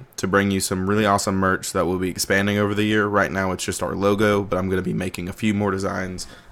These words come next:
like, "How do you wipe?" and stuff like that. I mean, stuff that's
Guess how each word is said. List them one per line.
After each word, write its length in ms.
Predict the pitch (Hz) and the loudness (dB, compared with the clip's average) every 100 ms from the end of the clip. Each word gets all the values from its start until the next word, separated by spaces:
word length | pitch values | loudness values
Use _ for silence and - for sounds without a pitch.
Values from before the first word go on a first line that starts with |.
| - | -4
like, 440 | 101 95 85 - - | 0 0 -4 -10 -12
"How 260 | - 95 95 | -4 0 0
do 80 | |
you 160 | 95 95 | 0 0
wipe?" 460 | 92 98 113 - - - - | 2 2 2 -2 -14 -20 -6
and 160 | 104 95 | -4 0
stuff 280 | - 95 | 0 2
like 200 | 98 92 | 2 2
that. 280 | 95 110 - | 4 6 6
I 60 | 98 | 2
mean, 380 | 95 95 95 - | -2 -4 -6 -6
stuff 320 | - 98 95 | -2 -2 0
that's 320 | 92 90 - | -4 -2 -6